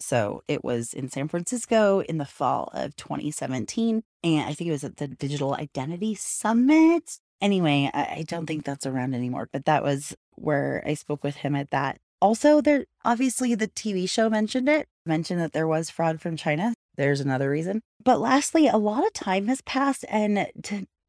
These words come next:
my knowledge, these vulnerabilities don't exist anymore. They wouldn't work with just how much we've moved on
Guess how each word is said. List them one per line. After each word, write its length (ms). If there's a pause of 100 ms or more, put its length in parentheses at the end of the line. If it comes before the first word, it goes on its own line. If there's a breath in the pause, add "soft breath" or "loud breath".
my 560
knowledge, 500
these 220
vulnerabilities 720
don't 280
exist 420
anymore. 540 (200)
They 140
wouldn't 340
work 260 (140)
with 380
just 280
how 140
much 540 (220)
we've 500 (260)
moved 360
on 500